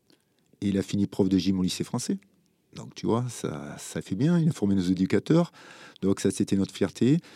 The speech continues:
Et à Manandjar, on est à dix-sept heures de taxi brousse, où là, on a récupéré une ancienne usine de torréfaction de, de café,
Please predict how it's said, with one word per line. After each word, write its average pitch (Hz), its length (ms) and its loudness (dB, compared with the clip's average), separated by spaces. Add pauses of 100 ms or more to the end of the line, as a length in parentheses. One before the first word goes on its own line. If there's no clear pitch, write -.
(280)
Et 98 100 2
à 101 60 4
Manandjar, 113 500 8
on 120 120 4
est - 20 6
à 98 80 4
dix-sept 107 380 2
heures 107 80 6
de 104 80 6
taxi - 320 0
brousse, 123 400 2 (360)
où 92 100 0
là, 113 120 4
on 110 160 4
a 95 240 2
récupéré 110 400 0
une 113 100 2
ancienne 110 300 0
usine 104 320 2
de 95 140 2
torréfaction 98 640 -6
de, 87 240 -2
de 85 80 -8
café, 95 320 -6